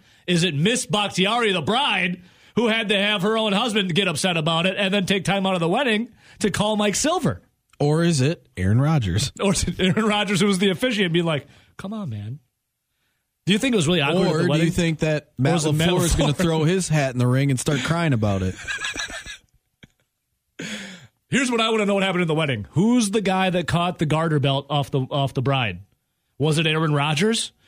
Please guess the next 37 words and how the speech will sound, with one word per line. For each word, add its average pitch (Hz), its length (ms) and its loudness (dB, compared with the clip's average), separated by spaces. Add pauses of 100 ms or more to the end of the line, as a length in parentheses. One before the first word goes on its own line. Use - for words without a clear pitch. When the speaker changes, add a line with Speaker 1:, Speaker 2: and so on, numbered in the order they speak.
(160)
Speaker 1:
Does 156 80 2
he 165 100 2
gotta, 151 340 0 (340)
is 147 200 0
he 180 120 2
the 185 100 2
one 185 140 2
that 185 100 2
caught 165 220 0
the 165 80 -2
garter 170 260 2
belt? 214 220 0
If 165 140 0
so, 185 360 0 (240)
does 131 180 -2
that 156 220 -2
mean 185 200 2
he's 160 140 2
gotta 165 160 0
call 175 220 0
Shailene 180 460 2
Woodley 170 300 2
back 190 260 0
up 202 160 -2
to 165 80 -2
say, 165 180 0
Speaker 2:
That's 151 160 4
Speaker 1:
"Hey, 175 80 2
Speaker 2:
what 156 80 0
I 190 60 -2
was 226 160 -2
gonna 135 120 4
say. 123 240 2
Speaker 1:
we're 196 160 2
Speaker 2:
Is, 175 100 2
Speaker 1:
re-engaged, 202 760 2
baby"? 196 480 2